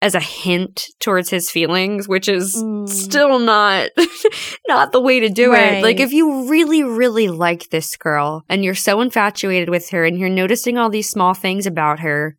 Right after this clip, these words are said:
Speaker 1: just say, you know, saying three words is a lot easier than
Speaker 2: Right.
Speaker 1: saying,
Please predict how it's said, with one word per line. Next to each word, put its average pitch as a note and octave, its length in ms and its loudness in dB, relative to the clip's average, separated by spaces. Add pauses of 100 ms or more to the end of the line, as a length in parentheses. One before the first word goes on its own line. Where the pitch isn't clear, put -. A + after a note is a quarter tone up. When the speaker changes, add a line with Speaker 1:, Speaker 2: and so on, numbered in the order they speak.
Speaker 1:
just A#4+ 320 2
say, C#4+ 440 2
you B3 180 2
know, F4 120 4
saying F4 360 2
three A#3+ 420 0
words G3+ 460 2
is G3 80 -4
a F#3+ 60 2
lot E3+ 340 2
easier E3+ 800 -2
than G3 240 0
Speaker 2:
Right. G#3 120 2
Speaker 1:
saying, F3+ 520 2